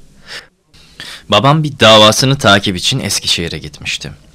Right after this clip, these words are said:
Meydanı boş bulan bizimkiler, tabii ben de dahil, akşam yemeklerinden sonra evin en serin köşesi olan oturma odasında toplanıp vur patlasın, çal oynasın eğleniyorlardı. Ali dayım, halamın damdan düşer gibi sorduğu suale hiç aldırmadan,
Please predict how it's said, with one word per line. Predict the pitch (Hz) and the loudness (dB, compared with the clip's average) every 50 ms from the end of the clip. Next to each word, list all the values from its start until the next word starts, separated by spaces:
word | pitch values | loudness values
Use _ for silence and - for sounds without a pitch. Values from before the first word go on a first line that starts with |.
| - - - - - - - - - - - - | -12 -12 -10 -10 -10 -12 -14 -14 -16 -16 -8 -6
Meydanı | 175 185 185 156 151 143 139 113 104 | -4 -2 0 2 4 4 4 4 4
boş | 120 123 127 - - | 4 4 4 2 0
bulan | 113 98 92 85 85 87 | 0 0 0 -2 -2 -4
bizimkiler, | 85 76 78 92 87 - - 71 73 78 98 127 139 143 | -6 -6 -6 -6 -6 -8 -8 -8 -4 -2 -2 -2 -2 -4
tabii | - 92 85 73 78 76 71 - | -6 -6 -8 -8 -10 -14 -16 -8
ben | 87 90 90 92 95 90 | -4 -2 -2 -2 -4 -8
de | 82 80 80 | -12 -14 -14
dahil, | 76 76 78 85 82 - 92 110 139 160 175 - - - - - - | -14 -14 -14 -14 -10 -4 0 0 0 0 -2 -6 -14 -20 -20 -10 -2
akşam | - 117 147 - - 185 156 147 | 0 2 2 4 4 4 4 4
yemeklerinden | 110 101 95 85 - - 87 80 82 80 82 80 | 2 0 -2 -4 -6 -8 -10 -10 -10 -12 -10 -8
sonra | 80 - - 90 85 90 - - _ - | -8 -8 -6 -6 -8 -8 -10 -8 _ 0
evin | 98 107 107 117 117 113 - - - | 0 2 2 2 0 -2 -4 -6 -2
en | - 113 135 156 | 2 4 4 4
serin | 156 - - 107 90 85 82 | 2 2 -2 -2 -4 -4 -8
köşesi | 76 - 90 87 - 87 82 - 98 | -10 -10 -10 -10 -8 -6 -6 -4 -4
olan | 90 87 80 82 101 - - | -4 -4 -6 -6 -8 -6 -4
oturma | 117 113 - - 151 151 147 127 | -6 -4 -2 0 0 2 2 2
odasında | 101 107 98 - 101 92 90 90 | 2 0 0 0 -2 -4 -4 -2
toplanıp | - 127 120 - - 104 98 131 160 151 - - - - - _ | -2 -2 -2 -2 -2 -2 0 0 -2 -2 -6 -18 -20 -20 -4 _
vur | 139 156 175 156 | 4 4 4 4
patlasın, | - 117 107 - - 95 - - 98 87 85 | 2 0 0 0 -4 -8 -6 -6 -8 -8 -8
çal | - - 151 151 151 | -2 2 4 4 4
oynasın | 139 113 104 101 98 95 - - 175 185 | 4 2 2 2 0 -2 -4 -4 -4 0
eğleniyorlardı. | 180 175 175 160 147 127 120 110 101 95 90 82 80 80 76 80 - - - - 71 - _ _ _ _ _ - - - - - - - - | 2 4 4 6 4 4 4 4 4 2 2 0 -4 -8 -10 -10 -8 -8 -8 -8 -10 -14 _ _ _ _ _ -10 -10 -10 -10 -12 -14 -10 -4
Ali | - 160 190 190 - | 0 0 0 0 0
dayım, | 117 90 90 101 123 - - - - - _ | -2 -2 -2 -4 -8 -10 -16 -20 -20 -20 _
halamın | - - 120 123 135 135 139 147 156 160 147 | -2 2 2 4 4 4 4 2 2 0 0
damdan | 117 113 113 117 113 - 139 147 139 | 0 0 0 0 0 2 2 2 0
düşer | 110 - - 120 117 113 | 0 -2 0 0 0 0
gibi | 101 98 87 82 | -2 -4 -8 -8
sorduğu | - - - 85 80 78 80 80 | -8 -6 -6 -8 -8 -8 -10 -12
suale | 78 - - 104 95 87 90 104 | -8 -4 -2 -2 0 -2 -2 -4
hiç | 113 139 139 - 117 | -6 -6 -6 -4 -2
aldırmadan, | 95 90 87 90 82 82 78 78 78 110 117 127 135 | -2 -2 -4 -6 -8 -8 -10 -8 -4 -2 0 0 -2